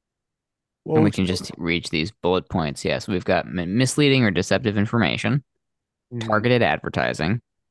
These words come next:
Speaker 1: This is so interesting because what's ha-, what G-, chat G P T is doing in the background here is f-, essentially frantically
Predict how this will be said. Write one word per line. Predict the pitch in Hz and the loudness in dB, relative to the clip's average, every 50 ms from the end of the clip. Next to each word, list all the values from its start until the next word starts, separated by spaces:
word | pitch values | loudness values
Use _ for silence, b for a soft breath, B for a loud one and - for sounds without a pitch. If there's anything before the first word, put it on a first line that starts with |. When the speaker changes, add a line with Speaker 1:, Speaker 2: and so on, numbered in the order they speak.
| _ _ b b b b b - | _ _ b b b b b -2
Speaker 1:
This | 156 156 | 0 0
is | 190 185 | 2 2
so | - 190 165 | 2 4 4
interesting | 147 139 139 123 - 104 101 92 | 2 2 0 -2 0 0 -2 -2
because | 95 - 104 107 | -2 -2 -2 0
what's | 120 123 117 - | 0 -2 -2 -2
ha-, | - - - | -4 -6 -4
what | - - - | -2 -2 -2
G-, | - - 208 214 120 175 | 0 0 0 0 2 2
chat | 196 208 214 208 | 2 2 2 2
G | - 170 | 0 0
P | 156 139 | 0 0
T | 143 131 | 0 0
is | 120 127 | 0 2
doing | - 113 107 101 | 2 4 4 4
in | 95 92 | 4 4
the | 87 98 | 2 2
background | 82 80 85 - - 85 80 80 78 | 0 0 -2 -2 -2 0 0 0 -2
here | 90 82 71 73 69 | -2 -2 -2 -2 -2
is | - 76 76 78 - | 0 0 -2 -2 -2
f-, | - - - - - - - | -6 -10 -12 -14 -10 -4 0
essentially | - - 151 147 - 160 160 - 123 110 | 2 2 2 4 4 2 2 2 0 -2
frantically | - - - 135 127 131 131 - 151 - - - 113 104 98 92 104 - | -4 -4 -2 0 2 2 2 0 -2 -4 -2 0 0 0 0 0 -4 -6